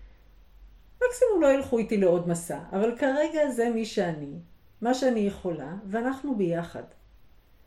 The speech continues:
הקושי מבחינתי להסכים עם המקום שלי, לקבל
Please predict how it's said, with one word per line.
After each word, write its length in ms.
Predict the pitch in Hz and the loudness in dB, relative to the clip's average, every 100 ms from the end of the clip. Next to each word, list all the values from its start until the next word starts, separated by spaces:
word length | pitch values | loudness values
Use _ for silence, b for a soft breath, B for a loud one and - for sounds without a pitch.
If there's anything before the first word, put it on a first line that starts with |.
| b b b b b b | b b b b b b
הקושי 400 | 202 294 311 370 | -6 -4 -2 -2
מבחינתי 720 | 285 - - 196 185 - 247 | -2 -4 -4 -4 -4 -6 -4
להסכים 500 | 208 170 - - 247 | -2 -4 -6 -4 -2
עם 160 | 240 190 | -2 -2
המקום 460 | 165 170 233 247 | -4 -6 -6 -4
שלי, 480 | 247 - 165 151 156 165 | -4 -6 -8 -8 -14 -8
לקבל 520 | 170 - 165 208 | -8 -6 -2 0